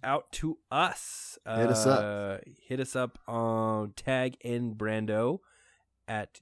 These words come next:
Speaker 1: gmail dot com, T A G G N B R A N D O at gmail dot com. Uh, we did have, uh, one piece of mail, um, to confirm our rules to Ghost in the Graveyard.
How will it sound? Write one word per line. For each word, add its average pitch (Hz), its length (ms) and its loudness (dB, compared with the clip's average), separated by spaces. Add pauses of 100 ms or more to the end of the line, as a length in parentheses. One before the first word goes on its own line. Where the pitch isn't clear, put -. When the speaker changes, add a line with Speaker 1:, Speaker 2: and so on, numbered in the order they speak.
Speaker 1:
gmail 110 380 -4
dot 104 180 -6
com, 135 480 -2 (520)
T 113 300 -4
A 101 300 -4
G 104 380 -8
G 135 640 0 (220)
N 117 440 -2 (680)
B 107 140 -4
R 98 140 -2
A 98 160 -4
N 95 160 -6
D 95 300 -8
O 160 760 -6 (260)
at 95 200 -12 (520)
gmail 101 300 -6
dot 98 120 -6
com. 170 280 -2 (680)
Uh, 110 360 0
we 120 80 0
did 131 200 -4
have, 123 220 0 (240)
uh, 107 220 -2
one 123 640 -2 (140)
piece 123 180 -4
of 123 60 -4
mail, 127 560 -2 (100)
um, 110 680 -2
to - 80 -12
confirm 120 640 -2 (560)
our 101 400 0
rules 123 440 0
to 107 120 -12
Ghost 117 360 0
in 113 60 -4
the 110 60 -4
Graveyard. 131 640 0